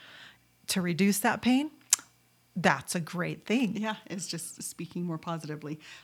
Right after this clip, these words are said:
Speaker 2: Um, better cardiovascular health. It's like your heart is happy when you're happier. <laughs> When you're more positive, your
Speaker 1: So
Speaker 2: heart
Speaker 1: much
Speaker 2: is
Speaker 1: truth
Speaker 2: happier.
Speaker 1: to that.
Speaker 2: Um, just better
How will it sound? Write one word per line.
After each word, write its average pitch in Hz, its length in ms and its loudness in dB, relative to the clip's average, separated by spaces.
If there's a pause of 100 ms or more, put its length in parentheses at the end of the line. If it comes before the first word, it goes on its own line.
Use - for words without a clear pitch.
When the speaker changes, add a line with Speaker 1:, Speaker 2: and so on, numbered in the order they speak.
Speaker 2:
Um, 175 220 0
better 160 240 -4
cardiovascular 165 1200 -6
health. 220 380 -8 (520)
It's - 140 -18
like 160 260 -10
your 240 100 2
heart 403 300 0
is 370 140 -4
happy 208 460 -2
when 226 220 6
you're 277 220 4
happier. 220 720 6
<laughs> 208 60 4
When 214 100 8
you're 285 140 10
more 269 180 10
positive, 214 480 4
your 254 160 2
Speaker 1:
So 196 80 6
Speaker 2:
heart 196 120 8
Speaker 1:
much 220 220 4
Speaker 2:
is 185 80 0
Speaker 1:
truth - 20 4 (160)
Speaker 2:
happier. - 80 -2
Speaker 1:
to 185 80 0
that. 180 320 2 (640)
Speaker 2:
Um, 170 680 4 (600)
just 294 240 -2
better 202 320 2